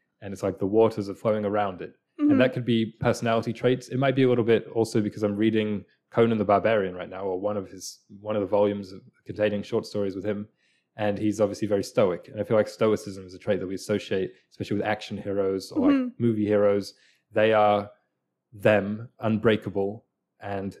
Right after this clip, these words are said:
Speaker 1: whatever flows around them, you know,
Speaker 2: Mm-hmm.
Speaker 1: they are virtuous within all that. But also it's, like,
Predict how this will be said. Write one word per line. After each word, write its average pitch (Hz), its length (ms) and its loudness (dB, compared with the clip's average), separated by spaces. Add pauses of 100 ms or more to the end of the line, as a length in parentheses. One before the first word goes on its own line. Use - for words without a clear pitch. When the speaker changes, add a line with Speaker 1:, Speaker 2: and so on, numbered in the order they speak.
(240)
Speaker 1:
whatever 104 640 4 (360)
flows 113 400 2
around 113 380 0
them, 92 320 -12
you 107 80 -16
know, 92 140 -6
Speaker 2:
Mm-hmm. 269 300 -2 (140)
Speaker 1:
they 101 160 -2
are 92 360 -2 (280)
virtuous 104 720 -2
within 110 260 2
all 117 100 0
that. 151 260 2 (480)
But 196 80 4
also 143 420 6
it's, 120 200 2
like, 110 280 2